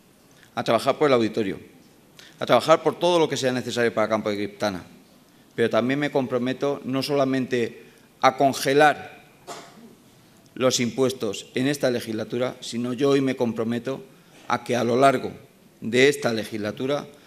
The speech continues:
voy a bajar en todo lo que me permita la legislación vigente los impuestos municipales en Campo de Criptana. Creo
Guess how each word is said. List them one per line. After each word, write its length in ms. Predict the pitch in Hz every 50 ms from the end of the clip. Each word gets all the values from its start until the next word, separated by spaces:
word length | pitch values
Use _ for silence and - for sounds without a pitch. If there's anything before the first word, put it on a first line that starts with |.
| - _ _ -
voy 280 | - 117 127 139 135
a 80 | 135 123
bajar 440 | 120 110 - - 107 101 87 - - - -
en 240 | 120 120 113 113 -
todo 280 | - 175 175 170 170
lo 140 | 160 156 147
que 140 | - 147 131
me 160 | 131 127 113
permita 420 | - 123 120 123 131 131 131 127 123
la 140 | 123 120
legislación 680 | 120 113 107 110 113 101 95 101 98 - 123 123 123 110
vigente 640 | 107 - - 156 135 131 - 131 135 143 139 - - - - - - _ - -
los 460 | 120 131 139 143 143 139 - - - -
impuestos 580 | 113 110 104 - 139 135 131 - 139 131 123 107
municipales 840 | 113 107 104 95 - 104 - - - 110 113 113 113 110 - - -
en 140 | - 107 104
Campo 380 | - 113 104 95 - 101 - -
de 120 | 95 -
Criptana. 460 | - - 104 - - 95 82 - - - _ _ _ _ _ _ - - - - - - -
Creo 360 | - 170 175 185 190 220 226